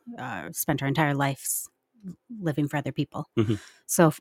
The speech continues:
Speaker 1: I think first you need to get selfish, and then you need to say, "Okay, I love myself. I'm in a fantastic place.
Speaker 2: Mm-hmm.
Speaker 1: Now, how can I give back?"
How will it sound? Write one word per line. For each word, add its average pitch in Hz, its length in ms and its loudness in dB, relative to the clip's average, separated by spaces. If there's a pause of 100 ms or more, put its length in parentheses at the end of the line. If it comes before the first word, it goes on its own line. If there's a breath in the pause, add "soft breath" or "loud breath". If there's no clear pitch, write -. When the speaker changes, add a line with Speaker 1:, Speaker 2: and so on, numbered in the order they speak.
Speaker 1:
I 202 60 6
think 156 240 6
first - 340 2
you 151 60 6
need 139 160 2
to 143 80 0
get 147 180 -2
selfish, 135 480 0
and 143 140 2
then 139 220 2
you 131 80 0
need 135 200 -4
to 165 240 -2 (320)
say, - 300 0
"Okay, 151 480 2 (540 soft breath)
I 151 160 8
love 139 180 4
myself. 139 440 2
I'm 139 200 2
in 131 80 -2
a 131 80 -6
fantastic 147 640 -2
place. - 480 -6 (320)
Speaker 2:
Mm-hmm. 90 260 -4
Speaker 1:
Now, 139 280 2
how 147 120 2
can 139 180 -2
I 123 260 -2 (1120)
give 147 180 4
back?" - 400 -4